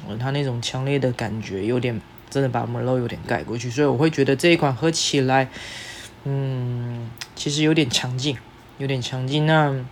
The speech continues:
因为它限量款啦，我也不知道你们能不能喝得到。Anyway，就是，哈哈，就是能喝到就喝到了，那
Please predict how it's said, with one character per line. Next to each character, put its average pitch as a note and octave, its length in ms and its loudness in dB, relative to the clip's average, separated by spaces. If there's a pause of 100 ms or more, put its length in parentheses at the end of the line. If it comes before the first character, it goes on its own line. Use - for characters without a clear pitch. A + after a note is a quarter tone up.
(720)
因 F3 100 8
为 G3 80 12
它 G3 80 12
限 F#3+ 160 4
量 F3+ 180 6
款 C3 180 -2
啦， C3+ 120 0
我 C#3+ 120 6
也 D3 60 8
不 C3+ 100 4
知 D3 80 4
道 D3 80 4
你 C#3 80 2
们 B2 160 -2
能 B2+ 120 -2
不 C#3 60 0
能 C#3 80 0
喝 C#3+ 200 2
得 C3 100 4
到。 C#3 180 4
Anyway， D3 380 4
就 C#3+ 140 2
是， D3 280 6 (480)
哈 - 120 4
哈， C3+ 240 4
就 D3 220 4
是 C#3+ 240 2
能 D#3 180 4
喝 F#3 180 8
到 F#3+ 200 12
就 F3+ 180 6
喝 E3+ 220 6
到 E3 260 12
了， C#3+ 120 6
那 D#3+ 280 8